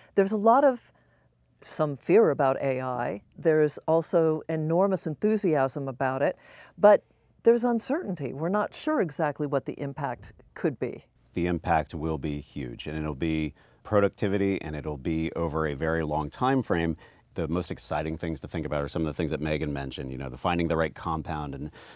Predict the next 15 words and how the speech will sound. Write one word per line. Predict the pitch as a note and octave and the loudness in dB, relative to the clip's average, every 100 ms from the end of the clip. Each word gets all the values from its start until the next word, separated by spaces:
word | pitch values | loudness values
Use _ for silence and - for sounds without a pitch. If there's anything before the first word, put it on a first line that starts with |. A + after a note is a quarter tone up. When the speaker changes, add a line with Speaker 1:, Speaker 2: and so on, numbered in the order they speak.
| - | -6
Speaker 2:
medical | D#2+ E2 E2 D#2+ | 2 4 4 0
services | - D#2 D#2 D#2+ C2+ | -2 -4 -4 -6 -4
that, | D#2 C#2 - | -4 -4 -6
that | D2+ | -8
Tony | - E2+ D#2+ | -6 -4 -2
is | D2+ C#2+ | -2 -2
talking | D#2+ D2 D2 | -4 -2 -4
about. | C#2 C#2 C2+ - - _ | -2 -2 -4 -14 -20 _
From | - F#2+ | -2 0
a, | F2+ - | 0 -4
just | G#2+ F2 | -4 -4
a | |
pure | - - C3 A#2+ | -8 -2 0 2
economics | G2 G2+ G2 F#2+ E2+ - - _ | 0 -2 -2 -2 -4 -8 -18 _
perspective, | - E2+ - A#2+ - D2 C#2 - | -12 -6 2 2 2 -6 -6 -12